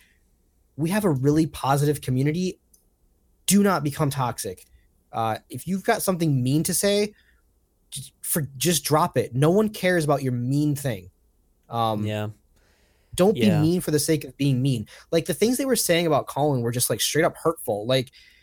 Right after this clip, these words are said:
Speaker 1: the guy works his life, his, his, the guy works super hard to get up to the position he's in,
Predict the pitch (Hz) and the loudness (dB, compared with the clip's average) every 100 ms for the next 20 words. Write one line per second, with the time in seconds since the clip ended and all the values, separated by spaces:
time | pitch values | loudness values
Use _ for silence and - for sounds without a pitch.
0 | _ _ _ 170 151 165 220 185 185 170 | _ _ _ 0 2 4 4 2 0 0
1 | 135 127 151 147 - 147 143 139 143 131 | 2 4 2 0 0 0 0 -2 -4 -4
2 | 143 170 196 131 147 135 113 - - - | 0 2 2 0 0 0 -2 -8 -6 -2
3 | 214 214 139 160 131 117 - 139 127 123 | -2 -2 0 2 2 0 -2 0 2 0
4 | 113 _ _ _ - 151 151 - 135 127 | -4 _ _ _ -2 2 2 0 -2 -2
5 | 117 135 139 135 123 143 117 | -2 -2 0 0 2 2 2